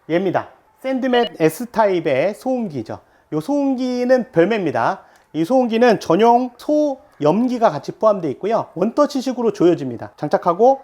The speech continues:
얘를 돌리면 되는데 굉장히 타이트해요, 이거. 그래서 돌리-, 돌리기 전에 먼저 이 순정, 여기 들어있는 그 스틸 소염기를 여기다 고정시키는데요. 고정시킬 때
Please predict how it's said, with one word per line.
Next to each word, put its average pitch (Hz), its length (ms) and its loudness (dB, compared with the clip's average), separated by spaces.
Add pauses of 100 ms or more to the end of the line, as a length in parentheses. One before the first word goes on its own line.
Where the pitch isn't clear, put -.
얘를 190 440 0
돌리면 170 320 -2
되는데 139 520 -2 (220)
굉장히 233 420 2
타이트해요, 285 600 2
이거. 135 400 -2 (220)
그래서 170 400 2 (200)
돌리-, 233 300 2 (120)
돌리기 233 360 2
전에 180 380 2 (380)
먼저 180 480 4 (180)
이 165 80 -6
순정, 254 520 0
여기 175 240 0
들어있는 196 640 2 (600)
그 143 120 -6
스틸 277 340 -4
소염기를 202 680 2
여기다 170 220 -2
고정시키는데요. 160 840 -2
고정시킬 202 760 -6
때 240 320 -2